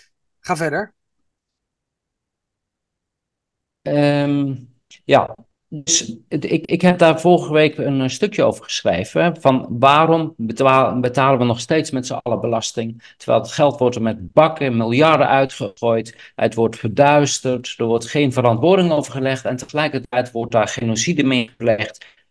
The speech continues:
Speaker 2: Eh, er worden oorlogsmisdaden mee gepleegd, er worden oorlo-, een illegale oorlog gevoerd. Elke belastingbetaler heeft volgens de, het Nuremberg oorlogstribunaal in negentien zesenveertig, heeft de plicht om nog te weigeren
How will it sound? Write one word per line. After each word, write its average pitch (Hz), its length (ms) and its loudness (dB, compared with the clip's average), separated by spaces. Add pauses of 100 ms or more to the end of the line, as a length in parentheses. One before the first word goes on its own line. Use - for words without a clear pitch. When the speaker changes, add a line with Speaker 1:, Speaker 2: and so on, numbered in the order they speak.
(120)
Speaker 2:
Eh, 101 440 -8
er 107 80 -2
worden 110 400 -2
oorlogsmisdaden 135 960 2
mee 117 160 -2
gepleegd, 117 360 -4
er 107 80 -14
worden 110 220 -2
oorlo-, 160 360 2
een 127 120 0
illegale 123 640 -2
oorlog 156 300 -2
gevoerd. - 720 -4 (380)
Elke 208 340 4
belastingbetaler 131 760 2
heeft - 320 -8
volgens 160 560 -2
de, 127 100 0
het 113 460 -2
Nuremberg 127 960 4
oorlogstribunaal 120 1080 0
in 120 100 -2
negentien 120 260 -4
zesenveertig, - 840 -10
heeft 175 400 4
de 123 140 -2
plicht 170 800 2
om 139 160 -4
nog 120 160 -4
te 117 180 -6
weigeren 139 640 0